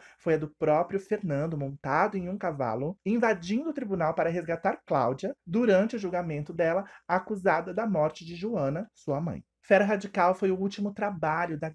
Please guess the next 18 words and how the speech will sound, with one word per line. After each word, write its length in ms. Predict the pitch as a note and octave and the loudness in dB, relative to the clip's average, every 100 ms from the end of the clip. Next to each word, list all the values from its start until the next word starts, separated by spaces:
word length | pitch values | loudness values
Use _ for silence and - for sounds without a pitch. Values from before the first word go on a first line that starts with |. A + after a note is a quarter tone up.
| _ | _
grande 480 | D#3 E3+ F#3+ E3+ D3 | -2 0 0 0 -4
atriz 440 | C#3 D3 E3 D#3 | -4 -4 -4 -4
Yara 380 | D3+ C3+ C3+ C3+ | -2 -2 -2 -2
Amaral, 480 | C#3+ D#3 C3+ B2+ C#3+ - - _ | -2 -2 -2 -2 -4 -12 -20 _
que 80 | A3 | -8
faleceu 640 | G3+ A3 G#3+ - G#3 G#3 | -2 0 0 0 2 2
pouco 320 | G#3 G#3+ B3 G#3+ | 0 -2 -4 -2
mais 320 | G3 F#3+ F3+ | 0 0 -4
de 160 | F#3 | -6
um 80 | B3 | -6
mês 300 | A#3 E3+ F3+ | -4 -4 -2
depois 320 | F#3+ F#3+ F3+ | -2 -2 -4
do 80 | F3+ | -4
término 420 | - E3 E3 E3+ | -2 -2 -2 -4
da 140 | E3+ E3+ | -4 -4
novela. 560 | G3+ D3+ C3+ A#2 A2 - | -4 -2 -2 -2 -6 -4
A 120 | D3 D3 | 2 2
atriz 420 | D3 F#3 F3+ | 2 -2 -2